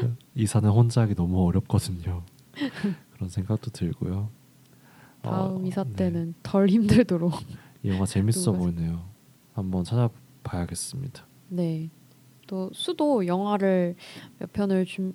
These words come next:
Speaker 2: 소개하려고 준비를 해왔죠.
Speaker 1: 네. 그 오랜 기간 동안 그 친구로 지낸 두 번째 사연자님,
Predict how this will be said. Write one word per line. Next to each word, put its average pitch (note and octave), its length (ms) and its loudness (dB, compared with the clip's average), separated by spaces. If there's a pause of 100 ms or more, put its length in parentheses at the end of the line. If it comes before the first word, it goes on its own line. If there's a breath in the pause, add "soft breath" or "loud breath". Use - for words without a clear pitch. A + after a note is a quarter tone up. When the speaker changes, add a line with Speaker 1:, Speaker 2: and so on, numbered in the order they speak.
Speaker 2:
소개하려고 G#3+ 1120 -2
준비를 F3 400 -2
해왔죠. F#3 640 -4 (240)
Speaker 1:
네. F#2 260 -4 (500 loud breath)
그 G#2+ 600 2 (680)
오랜 C3 380 8
기간 C#3+ 340 4
동안 G#2 580 0 (320)
그 F#2 280 -4
친구로 C3 440 2
지낸 F#2 500 0 (960)
두 - 140 -4
번째 A#2 200 4
사연자님, F#2+ 840 -2